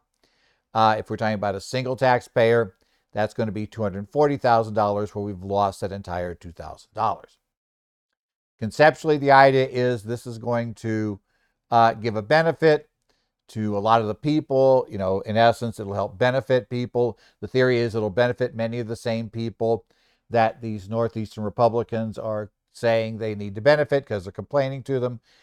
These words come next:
We'll give them a higher deduction. We just won't directly allow them to deduct their state and local taxes. We'll set this up so it doesn't matter if you are in a high tax state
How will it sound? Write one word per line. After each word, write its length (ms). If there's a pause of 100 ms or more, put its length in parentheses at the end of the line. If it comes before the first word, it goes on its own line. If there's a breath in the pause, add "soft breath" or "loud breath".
(160)
We'll 100
give 120
them 160
a 60
higher 360
deduction. 640 (280)
We 160
just 340
won't 380
directly 480
allow 360
them 260
to 80
deduct 520
their 140
state 260
and 60
local 220
taxes. 600 (440 soft breath)
We'll 420
set 300
this 220
up 240
so 280
it 80
doesn't 340
matter 440
if 200
you 180
are 140
in 280
a 200 (340)
high 280
tax 360
state 440